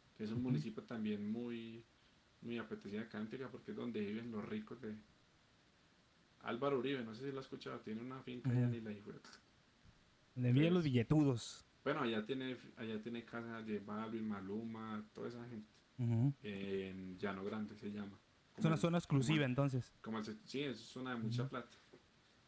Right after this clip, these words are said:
Speaker 1: Entonces, el equipo Río Negro, y ahí es donde está el, el aeropuerto de Antioquia que sale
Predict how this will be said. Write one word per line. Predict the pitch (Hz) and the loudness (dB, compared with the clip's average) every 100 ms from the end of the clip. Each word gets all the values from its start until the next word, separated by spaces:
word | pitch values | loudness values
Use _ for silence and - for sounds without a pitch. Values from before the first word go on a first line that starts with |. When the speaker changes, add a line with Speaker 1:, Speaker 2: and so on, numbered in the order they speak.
| - | -6
Speaker 1:
Entonces, | 113 120 - | -6 -6 -6
el | 117 | -4
equipo | 107 117 - | -4 -6 -6
Río | 107 110 110 | -4 -2 -2
Negro, | 135 131 123 | -2 -4 -4
y | 123 | -2
ahí | 123 | -2
es | 117 | -2
donde | 127 131 | -4 -6
está | - 113 | -4 -2
el, | 110 113 110 - | -2 -4 -8 -10
el | 131 123 117 117 107 | -6 -4 -4 -6 -8
aeropuerto | 131 113 107 120 110 107 | -6 -6 -6 -6 -6 -6
de | 123 | -6
Antioquia | 117 107 120 110 - | -6 -4 -6 -6 -10
que | - 117 | -8 -8
sale | 107 104 107 110 113 | -4 -4 -2 -4 -6